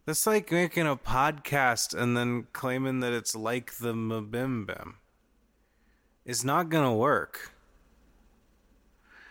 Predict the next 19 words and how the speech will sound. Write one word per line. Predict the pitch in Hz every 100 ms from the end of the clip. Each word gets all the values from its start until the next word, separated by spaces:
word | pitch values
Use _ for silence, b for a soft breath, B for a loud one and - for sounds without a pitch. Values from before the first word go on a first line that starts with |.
| B B _
Ewan | 131 165 185
McGregor | 180 151 190 170 143 139
plays | 135 131 110
the | 117
lead | 127 147
role | 135 123 131
as | 120 101
Danny | 113 110 113 110
Torrance, | - 170 139 120 101 -
a | - 110
man | 120 131 147
with | 151
psychic | - 123 120 120 -
abilities | 107 135 127 113 117 -
who | 147
struggles | - 104 95 104 110
with | 131
childhood | - 95 92 110 135
trauma. | 143 202 120 -